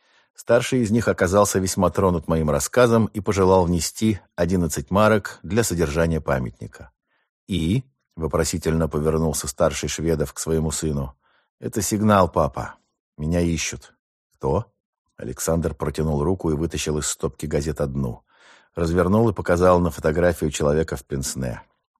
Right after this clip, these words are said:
"Это он. Народный комиссар внутренних дел С С С Р Лаврентий Павлович Берия. Грузин?" "Менгрел",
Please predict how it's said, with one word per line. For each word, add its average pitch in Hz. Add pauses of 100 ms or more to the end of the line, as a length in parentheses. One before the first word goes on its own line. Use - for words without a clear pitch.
(120)
"Это 85
он. 73 (540)
Народный 95
комиссар 90
внутренних 87
дел 82
С -
С -
С -
Р 98 (140)
Лаврентий 78
Павлович 78
Берия. 65 (300)
Грузин?" 78 (580)
"Менгрел", 82